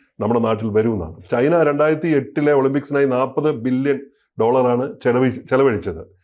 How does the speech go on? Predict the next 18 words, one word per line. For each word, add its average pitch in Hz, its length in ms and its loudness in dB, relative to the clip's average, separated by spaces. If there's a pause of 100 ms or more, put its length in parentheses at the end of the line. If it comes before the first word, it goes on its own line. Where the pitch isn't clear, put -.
(240)
അപ്പം 165 360 -4
അങ്ങനെ 180 380 0 (140)
ഈ 156 100 -2
സോഫ്റ്റ് 165 460 -2
പവർ 165 340 0
വളർത്താൻ 131 500 0
വേണ്ടിയാണ് 139 320 0
അവർ 131 220 -4
ചെയ്തത്. 110 420 -2 (360)
ഇന്ത്യയുടെ 131 260 2
ലക്ഷ്യം 123 300 -2
വരുമാനം 123 440 -2
കേന്ദ്രീകരിച്ചുള്ള 120 760 -4 (320)
ഒരു 110 80 -4
വളർച്ചയാണ്, 104 420 -2
ഇൻകം 120 340 -2
ഫോക്കസ്ഡ് 117 560 -4
വളർച്ചയാണ്. 95 640 -4